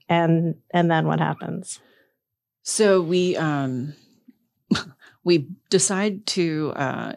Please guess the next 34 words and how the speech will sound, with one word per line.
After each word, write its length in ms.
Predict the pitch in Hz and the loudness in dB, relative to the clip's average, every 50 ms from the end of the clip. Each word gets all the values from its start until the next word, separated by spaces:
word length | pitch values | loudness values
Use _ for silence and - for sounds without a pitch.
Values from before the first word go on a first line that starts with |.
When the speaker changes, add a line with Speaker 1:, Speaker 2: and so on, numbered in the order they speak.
| - | -14
Speaker 2:
in 220 | - - 151 175 175 | -16 -6 -2 -2 0
the 80 | 165 | 0
spirit 400 | 160 - - 180 170 165 160 139 | -2 -2 -2 -2 0 0 0 0
of, 240 | 143 139 147 151 - - - | -2 -4 -6 -8 -14 -12 -6
you 80 | 156 | -4
know, 240 | 160 127 117 127 - - _ _ | -4 -2 -4 -6 -10 -12 _ _
just 240 | - - 139 - - _ - | -12 -10 -10 -12 -12 _ -4
utter 200 | - 156 147 143 | -2 -2 -2 -2
ridiculousness, 800 | 123 127 139 - 139 135 - 131 127 123 135 - 139 131 131 - - | -4 -4 -4 -6 -6 -4 -4 -6 -6 -6 -6 -6 -6 -6 -6 -6 -4
we 100 | 175 170 | -4 -4
buy 320 | 135 - 160 156 180 190 | 0 0 0 2 2 0
this 260 | 160 165 143 - - | -2 -2 -4 -4 -6
fixer-upper 640 | - - 196 190 - - 151 143 123 - 139 123 135 | -2 -4 -4 -2 -2 -2 -2 -2 -2 -2 -4 -6 -4
house 340 | 139 147 135 123 117 - | -4 -4 -4 -4 -2 -4
together, 480 | - 147 127 113 90 85 90 107 170 160 - _ - - - - _ _ | -6 -4 -6 -6 -8 -6 -8 -8 -10 -12 -14 _ -20 -20 -20 -20 _ _
which, 440 | 160 165 147 123 - - - - - - _ _ - | 0 0 0 0 0 -2 -2 -4 -8 -14 _ _ -10
uh, 100 | 175 160 - | -10 -10 -8
you 160 | 175 180 175 156 | -4 -2 0 0
know, 260 | 127 123 135 139 - _ _ _ _ _ | 0 -2 -4 -10 -14 _ _ _ _ _
was, 480 | - 165 147 135 135 135 - - - - _ _ _ _ _ _ _ - | -4 -2 -2 -2 -2 -2 -2 -4 -4 -6 _ _ _ _ _ _ _ -14
uh, 280 | - - - 95 107 107 - _ _ _ _ _ _ _ | -12 -12 -12 -12 -14 -18 -20 _ _ _ _ _ _ _
which 160 | - 202 - 202 | -10 -6 2 2
was 120 | 190 175 | 2 2
a 60 | 196 | 2
lot 260 | 185 196 180 - 147 | 2 2 2 2 2
more 180 | 170 170 160 147 | 0 0 0 -2
fixer 440 | - - - 156 - - 165 147 131 | -2 -2 -4 -4 -2 -2 -4 -4 -2
than 140 | 131 131 123 | -4 -4 -4
upper 460 | - 135 131 - 131 127 120 131 - - 175 131 127 127 127 131 - - | -4 -4 -4 -2 -4 -4 -4 -6 0 2 2 4 4 4 2 2 2 2
once 220 | - - 170 151 | 2 4 2 2
we 80 | 151 147 | 2 0
Speaker 1:
<laughs> 40 | |
Speaker 2:
get 180 | - 135 131 - | 0 -2 -2 -2
there. 300 | 127 123 120 113 147 - | -4 -4 -4 -4 -8 -10